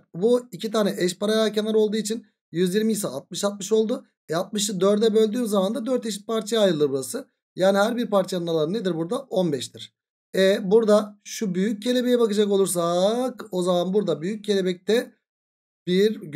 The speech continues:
büyük kelebeğin parçası çünkü şurası. Büyük kelebekte kaça kaç oran var? Bire üç oran var. E, o zaman bir bölü üçün karesi nedir? Bir bölü dokuzdur. E, o zaman burada kalan A iken burada kalan dokuz A'dır. Yani A'yı on beş olarak biliyorsak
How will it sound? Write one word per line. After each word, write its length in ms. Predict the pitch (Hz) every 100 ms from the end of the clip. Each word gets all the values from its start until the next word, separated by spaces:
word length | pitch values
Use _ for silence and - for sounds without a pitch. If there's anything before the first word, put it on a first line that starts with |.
| 165
büyük 200 | 160 208
kelebeğin 360 | 208 202 208 208
parçası 340 | 202 175 -
çünkü 240 | - 156 -
şurası. 480 | 160 151 170 240 - _ _ _
Büyük 240 | 165 233 233
kelebekte 420 | 226 196 196 185
kaça 260 | 190 190 208
kaç 160 | 208
oran 260 | 202 180 190
var? 240 | 254 175
Bire 480 | 160 165 190 247 -
üç 160 | 214 190
oran 260 | 180 151 127
var. 120 | 113 - _ _ 165
E, 40 |
o 40 |
zaman 320 | 165 196 196 196
bir 200 | 240 254
bölü 160 | 240
üçün 300 | 240 - 226
karesi 360 | 214 226 220 214
nedir? 320 | 220 226 208
Bir 200 | 196 208
bölü 180 | 196 220
dokuzdur. 440 | 214 202 170 143 - _ _ _
E, 40 | 175
o 80 |
zaman 280 | 175 196 196
burada 240 | 214 226 214
kalan 340 | 208 160 -
A 260 | 135 156 214
iken 400 | 220 226 240 226
burada 240 | 214 202
kalan 320 | 185 156 127
dokuz 300 | 127 120 151
A'dır. 440 | 190 214 220 247 247 _ _ -
Yani 480 | 175 190 190 208 208
A'yı 480 | 160 185 202 180 - -
on 220 | 143 180
beş 120 | 202
olarak 320 | 208 214 208
biliyorsak 400 | 214 220 202 226